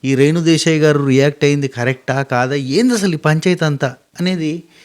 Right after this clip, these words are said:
చాలా క్లియర్ కట్గా ఎక్స్‌ప్లెయిన్ చేసిన. మీరు చూడుర్రి, మీరు ఇష్టపడే వ్యక్తులకి షేర్ చేయర్రి. చాలు చేద్దామా?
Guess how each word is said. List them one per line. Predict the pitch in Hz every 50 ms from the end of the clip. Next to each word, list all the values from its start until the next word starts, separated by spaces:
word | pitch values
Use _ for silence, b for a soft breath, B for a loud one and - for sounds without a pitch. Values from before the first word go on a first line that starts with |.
| b b _ - -
చాలా | 147 165 175
క్లియర్ | 175 175 - 156 156 165 170 165 160
కట్గా | 165 156 160 147
ఎక్స్‌ప్లెయిన్ | 127 - - - 143 135 127 117
చేసిన. | 110 98 - - 95 90 - _ _ _ b b b b b b b _
మీరు | 120 127 131 143 156 165 175
చూడుర్రి, | 160 165 180 180 185 190 196 220 277 285 285 - 214
మీరు | 160 170 170 175 175 180 180 190 175 - -
ఇష్టపడే | 160 151 - - 220 185 190 185 165 156
వ్యక్తులకి | 139 131 127 - - 147 147 - 190
షేర్ | - - - 170 170 156 127
చేయర్రి. | 113 107 101 98 95 - 110 - _ _ _ _ _ _ _ _ _ _ _ - -
చాలు | 139 143 143
చేద్దామా? | 147 143 143 147 156 165 160 135